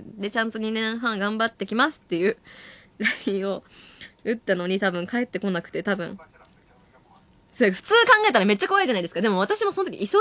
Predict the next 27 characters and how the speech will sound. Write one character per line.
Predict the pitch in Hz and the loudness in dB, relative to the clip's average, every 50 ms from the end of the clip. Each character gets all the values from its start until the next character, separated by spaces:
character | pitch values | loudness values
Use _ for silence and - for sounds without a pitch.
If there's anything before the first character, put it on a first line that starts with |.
| 494 539 523 | 4 4 2
し | - | 0
く | - 208 | -4 -6
っ | 190 | -4
て、 | - 196 180 | -2 -2 0
も | 180 185 | 0 0
う | 185 | 0
い | 214 285 523 | 0 2 2
い | 330 | 2
や | 196 170 | 2 2
と | - - 175 | 0 -4 -6
思 | 175 170 | -6 -8
っ | 170 | -10
て、 | - _ 170 147 - - _ _ _ _ _ _ _ _ _ - - | -8 _ -8 -8 -8 -10 _ _ _ _ _ _ _ _ _ -20 -20
<laughs> | - _ _ - - - - 427 339 233 - - - | -20 _ _ -20 -18 -12 -8 -8 -8 -8 -8 -12 -6
返 | - 277 262 | -4 -4 -4
事 | 254 294 | -4 -6
し | - - 208 | -8 -4 -4
な | 226 277 | -4 -2
か | 247 208 | -2 -4
っ | |
た | - 165 | -6 -6
ん | 147 113 | -12 -12
で | 190 | -12
す | - | -12
ね。 | - - - - _ _ _ _ _ _ _ _ _ _ _ _ _ _ _ _ _ _ _ _ _ _ | -12 -12 -12 -14 _ _ _ _ _ _ _ _ _ _ _ _ _ _ _ _ _ _ _ _ _ _
ま | 202 185 | -4 -4
あ、 | 170 | -4